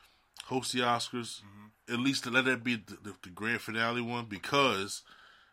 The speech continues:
Speaker 1: then I hope they're not bringing any
Speaker 2: Yeah,
Speaker 1: hosts
Speaker 2: they're
Speaker 1: back
Speaker 2: not doing
Speaker 1: anymore.
Speaker 2: the hosts
Speaker 1: So,
Speaker 2: anymore. Yeah.
Speaker 1: and then
Speaker 2: I, I like the fact that he stood his ground, though.
Speaker 1: Yeah.
Speaker 2: I mean, like, no.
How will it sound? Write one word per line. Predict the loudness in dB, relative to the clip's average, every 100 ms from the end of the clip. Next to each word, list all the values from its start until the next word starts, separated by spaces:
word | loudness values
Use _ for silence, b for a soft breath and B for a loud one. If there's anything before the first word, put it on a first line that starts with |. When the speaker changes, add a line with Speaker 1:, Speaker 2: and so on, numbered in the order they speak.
| _
Speaker 1:
then | 2
I | 2
hope | 4 0 0
they're | 0
not | -2
bringing | 0 0 2
any |
Speaker 2:
Yeah, | 0
Speaker 1:
hosts | 0 -2 -2
Speaker 2:
they're |
Speaker 1:
back | 0 0
Speaker 2:
not | 0
doing | -4
Speaker 1:
anymore. | -8
Speaker 2:
the | -10 -10
hosts | -6 -4
Speaker 1:
So, | -2
Speaker 2:
anymore. | -2 -6 -14 _ B B B B B B B B B
Yeah. | 2
Speaker 1:
and | 4
then | 6 6 6 2 -2
Speaker 2:
I, | 0
I |
like | 0 -4
the | -8
fact | -10 -8
that |
he | -10
stood | -10 -12 -12
his | -16
ground, | -16 -16 -16 -16
though. | -16 -18 _ _ _ -2
Speaker 1:
Yeah. | 6 8 8 2
Speaker 2:
I | -4
mean, | -6 -8
like, | -6 -4
no. | -6